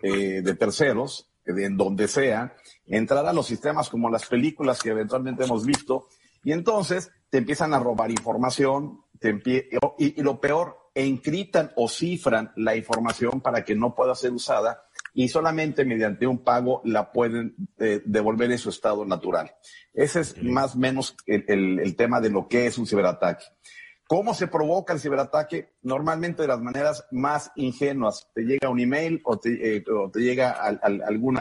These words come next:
Speaker 1: aviso a, a, a tu equipo, porque ahí puedes ver en el equipo el WhatsApp o, lo, o, o cualquier, eh, medio de comunicación, y vienen vínculos en donde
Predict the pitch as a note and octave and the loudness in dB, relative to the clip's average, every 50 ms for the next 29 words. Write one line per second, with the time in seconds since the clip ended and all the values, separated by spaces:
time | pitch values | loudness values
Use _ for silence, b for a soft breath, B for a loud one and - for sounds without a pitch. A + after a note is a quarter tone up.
0 | - - A2 G#2 B2 C3+ - - B2+ A2 G#2 G2+ G2 G2 - - G#2 G2+ G2+ G2+ | 0 0 0 2 2 0 0 0 2 2 4 4 2 0 -2 -2 -2 0 2 2
1 | G2+ G2+ F#2+ G2 - - - - _ b b b b _ G2 F#2+ - A#2 - - | 0 -2 -4 -8 -16 -18 -20 -20 _ b b b b _ -6 0 0 0 2 2
2 | C#3+ D3 C3 - E3 E3+ D3 - - - - F2+ G2 F#2+ - A2+ A2+ A2 F2+ G#2+ | 0 -2 0 0 0 0 0 -4 -6 -2 0 2 2 2 2 0 0 0 2 0
3 | A2+ A2 G#2+ G#2 G2 F#2 F2 - A2+ F#2 G#2+ G#2 E2+ G#2 G2+ - - - G#2 G#2 | 0 0 0 0 -2 -2 -2 -2 -2 0 0 2 2 2 0 0 2 0 2 2
4 | A2 A#2+ A#2+ - - b b b b - F#2 G2 F#2+ - G2+ G2 F#2+ F2+ F2+ - | 2 0 0 -2 -8 b b b b -4 -4 -4 -2 0 0 0 0 -2 -2 -4
5 | G2 E2+ - G2 F#2 E2+ - A2+ A#2 A2+ A#2+ G2+ G#2+ G2+ G#2 A2+ A2+ A2 A2 G2+ | -6 -2 0 -2 -2 0 0 0 2 2 0 0 0 0 0 0 2 0 0 0
6 | - G#2 G#2 G#2 F#2 - G#2+ - A#2 A2+ B2+ C3+ - B B B B B B - | 0 -2 -2 -2 0 0 0 0 2 0 0 0 -4 B B B B B B -2
7 | C3+ C#3+ E3+ F#3+ G3+ G3 F3+ D#3 D#3+ F#3+ F#3+ E3+ - C#3+ A#2+ A#2 B2+ C#3+ - - | 0 2 2 0 0 0 0 0 0 0 -2 0 2 2 2 4 2 0 -4 -12
8 | - _ _ _ A2+ A#2 B2 B2 B2+ B2+ B2 B2 B2+ C3 B2+ B2+ - | -16 _ _ _ -2 0 2 2 2 2 2 2 2 0 0 -4 -8